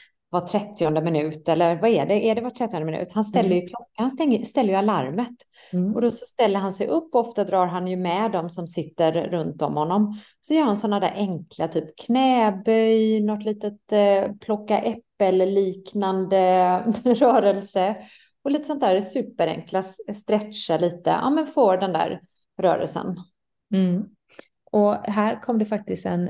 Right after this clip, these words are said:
Speaker 2: eh, studie för inte så länge sedan som visar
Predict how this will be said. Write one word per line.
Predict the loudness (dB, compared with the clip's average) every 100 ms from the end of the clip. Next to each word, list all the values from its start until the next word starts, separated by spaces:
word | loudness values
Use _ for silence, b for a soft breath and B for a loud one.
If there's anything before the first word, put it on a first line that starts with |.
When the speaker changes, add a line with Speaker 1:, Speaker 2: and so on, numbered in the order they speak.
| -4
Speaker 2:
eh, | -4 -2 -4
studie | -8 -4 -2 -2 -2 -4
för | -2 -4
inte | -4 -4
så | -6
länge | -4 -6
sedan | -6 -6
som | -2 -2 0
visar | -2 -4 -10 -8 -8